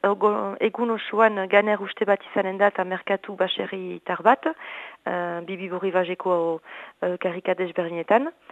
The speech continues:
Goizez auzoko tortilla onenaren txapelketa iraganen da, Bibi kantuz izanen da ere, eta txaldez tamborra da, eh, eh, erdol bat hor izanen dugu, ehun eta berrogeita hamar bat,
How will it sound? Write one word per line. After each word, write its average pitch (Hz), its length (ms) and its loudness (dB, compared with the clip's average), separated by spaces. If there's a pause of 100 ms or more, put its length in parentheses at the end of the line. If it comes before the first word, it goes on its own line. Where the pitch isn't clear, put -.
(500)
Goizez 240 500 10
auzoko 220 500 6
tortilla 226 600 6
onenaren 214 540 4
txapelketa 196 560 2
iraganen 175 480 0
da, 254 160 10 (840)
Bibi 196 320 -6
kantuz 190 500 4
izanen 175 360 -2
da 165 100 2
ere, 202 220 4 (480)
eta 196 160 6
txaldez 196 560 4
tamborra 196 480 4
da, 214 140 8 (100)
eh, 170 680 2 (640)
eh, 180 260 0
erdol 220 440 6
bat 220 260 6
hor 214 160 4
izanen 196 340 -2
dugu, 190 420 -2
ehun 208 280 4
eta 185 140 0
berrogeita 190 500 2
hamar 185 200 0
bat, 190 220 2